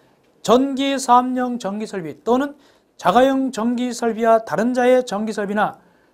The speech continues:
그 밖의 물건 또는 다른 사업자 간의 상호 장애가 발생하거나 발생할 우려가 있는 경우는 후에 그 원인을 제공한 자가 그 장애를 제거하기 위해서 필요한 조치하거나 그 조치에 대한 비용은,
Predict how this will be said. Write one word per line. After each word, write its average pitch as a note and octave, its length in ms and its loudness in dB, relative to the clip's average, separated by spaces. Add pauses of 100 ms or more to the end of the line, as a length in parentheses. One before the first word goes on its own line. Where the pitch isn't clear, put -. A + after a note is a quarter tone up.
(120)
그 G3 120 -8
밖의 A#3 560 2
물건 A3 440 -2
또는 C4+ 300 -2 (360)
다른 B3+ 340 2
사업자 B3 400 4
간의 A#3+ 300 0
상호 A#3+ 460 0
장애가 A3+ 320 0
발생하거나 G#3+ 640 2 (400)
발생할 C4 480 2
우려가 A#3+ 260 4
있는 A#3+ 160 2
경우는 A3+ 280 2 (100)
후에 C4+ 500 4 (260)
그 B3 300 4
원인을 B3 400 6
제공한 A3 280 2
자가 G3+ 420 0
그 A#3+ 280 4
장애를 G#3+ 440 2
제거하기 G3 260 -2
위해서 F3+ 340 0 (280)
필요한 C4+ 280 2
조치하거나 A#3 540 0 (200)
그 B3+ 200 4
조치에 B3+ 300 -2
대한 A3 160 0
비용은, C4 340 0